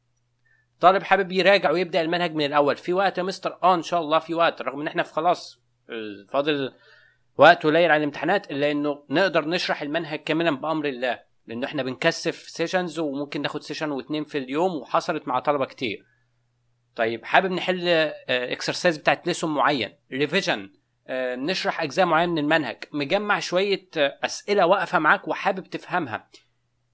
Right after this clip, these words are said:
اتواصل على رقم الواتساب اللي ظاهر قدامك طول الفيديو ده، اتواصل عليه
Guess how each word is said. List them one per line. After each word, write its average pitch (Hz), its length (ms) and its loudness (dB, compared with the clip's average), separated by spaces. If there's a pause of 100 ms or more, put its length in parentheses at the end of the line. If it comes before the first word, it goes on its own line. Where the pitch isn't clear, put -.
(260)
اتواصل 196 400 2
على 175 140 4
رقم 196 180 -2
الواتساب 190 380 0
اللي 156 120 -2
ظاهر 190 220 0
قدامك 175 400 0
طول 185 160 -2
الفيديو 175 300 -4
ده، 226 240 -2 (260)
اتواصل 175 440 -6
عليه 135 360 -2